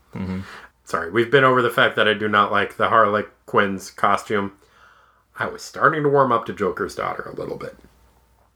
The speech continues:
Speaker 1: Creepy.
Speaker 2: Still scared of her.
Speaker 1: Creepy
Speaker 2: New
Speaker 1: face.
Speaker 2: costume, maybe scarier.
Speaker 1: Still creepy.
Speaker 2: Yeah.
Speaker 1: Hmm. I don't like it.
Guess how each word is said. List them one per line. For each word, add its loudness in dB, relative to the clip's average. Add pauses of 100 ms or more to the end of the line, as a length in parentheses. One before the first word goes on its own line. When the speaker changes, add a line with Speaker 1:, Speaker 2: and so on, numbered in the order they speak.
(280)
Speaker 1:
Creepy. -10 (320)
Speaker 2:
Still -14
scared -20
of -20
her. -20 (360)
Speaker 1:
Creepy -12
Speaker 2:
New 2
Speaker 1:
face. -4
Speaker 2:
costume, 2 (340)
maybe -6
scarier. -12
Speaker 1:
Still 0
creepy. -6 (100)
Speaker 2:
Yeah. -4 (160)
Speaker 1:
Hmm. 2 (840)
I -4
don't 0
like 0
it. -6